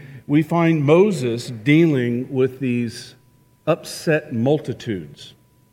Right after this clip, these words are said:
Hear the word of the Lord from Numbers chapter eleven, beginning with verse ten.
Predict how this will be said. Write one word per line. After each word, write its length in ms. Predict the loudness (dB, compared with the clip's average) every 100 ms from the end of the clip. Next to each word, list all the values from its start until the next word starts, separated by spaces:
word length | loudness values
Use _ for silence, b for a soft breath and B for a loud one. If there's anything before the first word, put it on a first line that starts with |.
| _ _ _ _ _ _ _ _ _ _ -4
Hear 300 | 2 4 4
the 100 | 2
word 220 | 0 0
of 60 | -2
the 80 |
Lord 400 | -2 0 -2 -4
from 320 | -6 -4 -2 0
Numbers 480 | 0 0 -4 -8
chapter 640 | -8 -6 -6 -4 -4 -4 -8 -6
eleven, 720 | -6 -2 -2 -2 -2 -8 -10 -16 _ _ _ _ _ -8
beginning 580 | -8 -2 0 0 0 -2
with 160 | -4
verse 300 | -2 -2 -2
ten. 580 | -6 -4 -2 -2 -6 -10